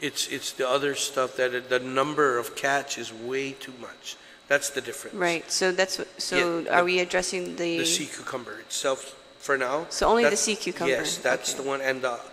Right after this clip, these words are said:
Speaker 1: the octopus is another one where right
Speaker 2: And
Speaker 1: now
Speaker 2: the
Speaker 1: it, it
Speaker 2: octopus.
Speaker 1: falls under the illegal. We would also, you know, we're not trying to discourage that from being commercialized because the way
Speaker 2: So we're
Speaker 1: that
Speaker 2: going to exclude it
Speaker 1: that's
Speaker 2: somehow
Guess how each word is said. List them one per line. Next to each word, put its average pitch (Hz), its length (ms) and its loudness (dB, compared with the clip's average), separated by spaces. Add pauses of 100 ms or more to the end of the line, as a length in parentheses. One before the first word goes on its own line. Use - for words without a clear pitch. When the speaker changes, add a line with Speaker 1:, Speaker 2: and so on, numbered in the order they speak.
(320)
Speaker 1:
the 135 100 0
octopus 139 580 -4
is 131 140 -8
another 127 340 -2
one 143 300 -2 (400)
where 123 340 2 (480)
right 131 160 4
Speaker 2:
And 131 80 -6
Speaker 1:
now 143 180 6
Speaker 2:
the 127 160 2
Speaker 1:
it, 131 140 2
it 131 80 2
Speaker 2:
octopus. 127 240 -6
Speaker 1:
falls 143 240 4
under 135 220 -2
the 127 260 -4
illegal. 135 480 -2 (840)
We 135 120 -6
would 127 220 -2
also, 131 460 -2 (260)
you 135 80 0
know, 131 140 2
we're 131 140 2
not 131 180 2
trying 135 260 2
to 131 140 -10
discourage 127 580 -2
that 131 180 0
from 117 220 -12
being 123 180 -8
commercialized 120 840 -10 (320)
because 135 300 -4
the 123 80 -6
way 117 40 -2 (160)
Speaker 2:
So 127 60 2
we're 123 80 -2
Speaker 1:
that 123 60 -4
Speaker 2:
going 185 160 2 (120)
to 147 80 -4
exclude 202 800 -2
it 208 280 -4
Speaker 1:
that's 127 220 0
Speaker 2:
somehow 185 420 2